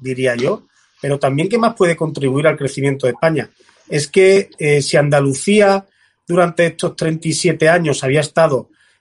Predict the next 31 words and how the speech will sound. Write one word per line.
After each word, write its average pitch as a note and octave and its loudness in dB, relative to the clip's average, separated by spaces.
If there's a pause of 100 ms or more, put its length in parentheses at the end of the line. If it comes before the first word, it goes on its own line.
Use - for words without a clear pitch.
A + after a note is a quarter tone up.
eh, C3 0
digamos, D3+ 0
siendo F3 2
la D#3 4
última F3+ 0
en C#3 -2
el B2+ -4
furgón D3+ -4
de E3 -4
cola, F3+ 0
es D3 -4
muy A3+ -4
difícil D3 -8
que C#3 -2
España D3+ -2 (400)
liderara C#3+ 2 (300)
el C3 -6
determinado D3 0
ranking D3 -2
y B2 -6
creo D#3+ 0
que D#3+ 0
es D#3+ 2
necesario. C#3+ -2
Esa, C#3+ 0
esto D#3+ 0
es, F#3 0 (260)
es - -12
que G#3+ 2
Andalucía G3 0
es, - -4